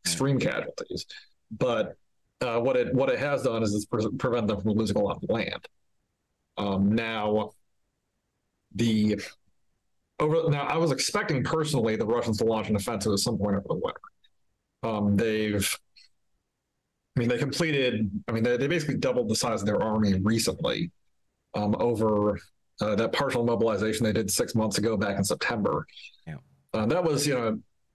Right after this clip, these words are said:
Speaker 1: adding another three hundred thousand men to the rolls, which, I mean, their, their pre-war army was only about three hundred sixty thousand men.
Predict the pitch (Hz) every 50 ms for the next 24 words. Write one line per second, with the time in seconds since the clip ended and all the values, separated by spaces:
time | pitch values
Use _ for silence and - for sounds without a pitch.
0 | _ - 143 139 139 135 127 123 123 123 123 117 113 - - 147 139 113 113 113
1 | 107 92 120 113 107 98 104 107 107 107 101 95 - - 95 107 120 123 107 -
2 | - 101 98 98 113 113 110 - - - - - - - _ _ _ _ _ -
3 | 113 110 110 110 104 123 123 120 120 117 110 143 156 156 151 151 - 175 160 156
4 | 139 127 120 113 113 - - 123 135 143 135 107 80 71 92 110 107 110 110 113
5 | - 120 123 120 117 107 101 113 110 104 104 - - 127 117 107 107 107 104 98
6 | - - 113 - - 104 101 110 104 104 101 90 90 104 101 -